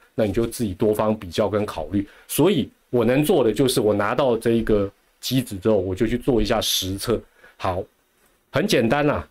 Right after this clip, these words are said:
基本上你买这个，既然花了六千多块，你一定不可能只吹风嘛，对不对？除非是企鹅妹，她要走比较远，她就吹风，你一定会开这个制冷功能。所以我就在五月十一号的时候，不过那天天气没有特别热，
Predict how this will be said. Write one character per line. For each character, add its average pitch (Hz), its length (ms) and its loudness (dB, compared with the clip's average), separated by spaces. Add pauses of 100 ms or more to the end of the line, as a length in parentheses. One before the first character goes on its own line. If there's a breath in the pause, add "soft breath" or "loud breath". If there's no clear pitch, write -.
(440)
基 196 160 0
本 165 120 4
上 156 160 2
你 156 60 6
买 110 220 2
这 139 100 0
个， 110 260 2 (220)
既 160 140 2
然 131 120 4
花 139 160 2
了 127 80 4
六 131 160 4
千 117 160 2
多 113 200 4
块， 92 340 -2
你 113 140 0
一 139 40 2
定 165 160 2
不 175 80 0
可 127 140 0
能 110 100 2
只 104 180 -6
吹 117 280 0
风 110 320 0
嘛， 82 120 -8 (220)
对 120 120 0
不 113 40 4
对？ 113 100 4
除 113 140 0
非 135 140 2
是 135 100 0
企 135 300 0
鹅 104 160 2
妹， 110 160 0
她 101 120 0
要 117 100 0
走 104 180 -2
比 95 80 -6
较 101 180 0
远， 87 120 -4
她 98 100 -2
就 104 80 -4
吹 95 300 -4
风， 90 200 -4 (240 loud breath)
你 117 120 0
一 127 40 0
定 156 100 2
会 156 120 2
开 135 240 0
这 135 100 0
个 117 120 0
制 131 340 0
冷 90 220 -4
功 110 260 0
能。 87 100 -4 (440 loud breath)
所 151 260 2
以 202 100 4
我 110 280 2
就 139 380 2 (560)
在 147 400 4 (100)
五 117 280 -2
月 170 180 4
十 - 220 0
一 139 160 2
号 190 180 2
的 113 80 0
时 110 100 0
候， 113 60 0
不 143 60 0
过 165 80 4
那 180 120 2
天 175 160 2
天 170 180 0
气 175 80 2
没 147 100 4
有 113 80 2
特 143 160 0
别 110 140 4
热， 113 180 2